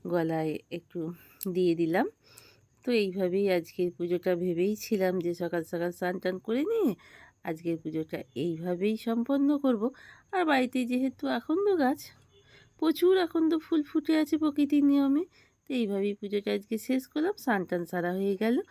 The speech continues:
জল ব্রেকফাস্ট করে নিয়ে মুড়ি, তো চলে এলাম, তেলটাকে ঢেলে নিলাম কন্টেনার থেকে,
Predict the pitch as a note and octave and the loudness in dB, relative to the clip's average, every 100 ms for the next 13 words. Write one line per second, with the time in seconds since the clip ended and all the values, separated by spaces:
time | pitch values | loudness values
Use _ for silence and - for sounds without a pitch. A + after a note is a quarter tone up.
0 | - - - - C4 C#4 B3+ C4 _ A#3+ | -16 -20 -18 -4 0 2 2 -2 _ -6
1 | - - A#3+ C4+ D4 G4 E4 C4+ C#4 - | -6 0 2 4 4 4 4 4 2 0
2 | - - _ _ _ - A3 G#3 F#3+ F3 | -10 -20 _ _ _ -6 -4 -2 0 0
3 | F3 G#3 A4 _ _ _ _ _ _ - | 2 0 -2 _ _ _ _ _ _ -20
4 | - - G#3 F#3 F#3+ G3+ G#3+ A3 G3 G3 | -20 2 2 4 0 0 2 2 2 2
5 | G3 G#3 A3 G3+ G3 G3 G3 _ A3+ G#3 | 2 0 0 -2 -2 -2 -2 _ -6 -2